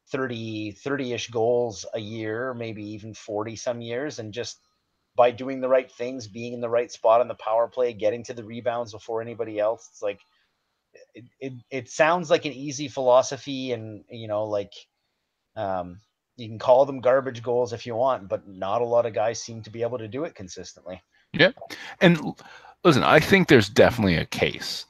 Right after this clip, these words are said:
Speaker 2: and I
Speaker 1: Yeah.
Speaker 2: think that case is built around what you're saying about how he had a very unique skill,
Speaker 1: Mm-hmm.
Speaker 2: um, which has become, like, like I said earlier, I don't know how many people did it before him.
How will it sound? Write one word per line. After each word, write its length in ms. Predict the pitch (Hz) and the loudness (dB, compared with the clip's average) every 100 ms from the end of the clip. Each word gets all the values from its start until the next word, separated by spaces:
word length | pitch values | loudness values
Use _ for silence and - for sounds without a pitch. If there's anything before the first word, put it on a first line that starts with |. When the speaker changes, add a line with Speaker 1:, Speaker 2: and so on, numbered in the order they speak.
| _ | _
Speaker 2:
and 120 | 87 82 | 0 2
I 60 | |
Speaker 1:
Yeah. 60 | 85 | 4
Speaker 2:
think 160 | 98 | 4
that 140 | 90 82 | 2 2
case 380 | - 98 92 92 | 4 6 6 4
is 120 | 85 | 0
built 380 | - 92 87 - | 4 4 4 4
around 260 | 85 82 | 4 6
what 140 | 90 90 | 4 4
you're 200 | 104 95 | 6 6
saying 440 | - 82 85 101 | 6 4 6 4
about 260 | 90 82 80 | 6 6 6
how 220 | 85 78 | 6 6
he 100 | 85 | 8
had 120 | 82 | 6
a 60 | 80 | 6
very 300 | 80 82 87 | 6 6 6
unique 540 | 90 90 82 78 - - _ _ _ | 4 4 2 0 -8 -12 _ _ _
skill, 480 | - - 76 73 - _ _ _ _ | -6 4 6 6 0 _ _ _ _
Speaker 1:
Mm-hmm. 320 | 120 98 78 | -18 -18 -2
Speaker 2:
um, 340 | 80 78 76 78 | 2 4 2 2
which 200 | 90 - | 2 6
has 240 | 82 76 | 4 4
become, 640 | 92 82 - 85 80 80 - - | 0 2 4 4 4 -2 -6 4
like, 180 | 87 80 | 4 6
like 180 | 95 90 | 4 8
I 100 | 87 | 6
said 220 | - 85 | 6 4
earlier, 320 | 78 76 78 | 4 4 4
I 140 | 76 80 | 4 2
don't 340 | 80 78 64 | 2 -2 -2
know 480 | 73 76 76 73 - _ _ _ | -2 -2 0 -2 -6 _ _ _
how 220 | - 82 | 0 2
many 240 | 82 78 78 | 4 4 2
people 240 | 90 78 | 0 -4
did 240 | 73 80 78 | -2 2 2
it 120 | 67 | 2
before 380 | - - 76 65 | -2 0 -2 0
him. 300 | 71 110 | -2 -4